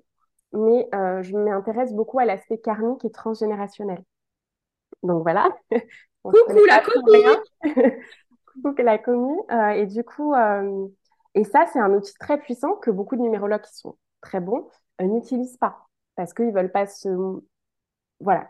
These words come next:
Speaker 1: c'est,
Speaker 2: Ouais.
Speaker 1: soit ils n'y croient pas, soit c'est pas leur truc. Euh, mais moi, sincèrement, quand j'y vois ça, je comprends du coup le chemin de vie de la personne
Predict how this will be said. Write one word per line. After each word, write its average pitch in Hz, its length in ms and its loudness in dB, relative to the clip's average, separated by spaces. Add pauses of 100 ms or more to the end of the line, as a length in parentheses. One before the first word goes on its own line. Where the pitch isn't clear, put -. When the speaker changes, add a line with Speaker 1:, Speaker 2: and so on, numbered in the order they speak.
Speaker 1:
c'est, 180 140 -8
Speaker 2:
Ouais. 131 180 -8
Speaker 1:
soit - 320 2
ils 233 100 2
n'y 208 80 0
croient 202 260 -4
pas, 285 260 0
soit 233 280 -8
c'est 226 120 -12
pas 196 140 -8
leur 180 180 -4
truc. 415 240 -8 (800)
Euh, 190 300 -4
mais 190 140 0
moi, 226 380 2
sincèrement, 220 460 -4
quand 208 200 -10
j'y 185 200 -12
vois 190 220 -8
ça, 240 380 -4
je 208 140 -8
comprends 302 720 -4
du 226 160 -8
coup 277 300 -14 (180)
le 220 180 -2
chemin 240 340 -4
de 220 60 -2
vie 233 120 -2
de 220 40 -2
la 208 120 0
personne 247 340 -6